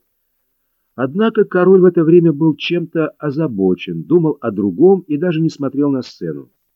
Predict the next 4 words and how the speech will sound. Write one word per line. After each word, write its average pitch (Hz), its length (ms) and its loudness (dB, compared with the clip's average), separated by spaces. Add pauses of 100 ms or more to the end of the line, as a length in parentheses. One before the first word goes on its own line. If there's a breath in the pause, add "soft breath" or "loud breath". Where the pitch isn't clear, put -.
(840)
Зрителям, 123 580 2
скованным 170 600 2
требованиями 139 640 2
сурового 127 640 -2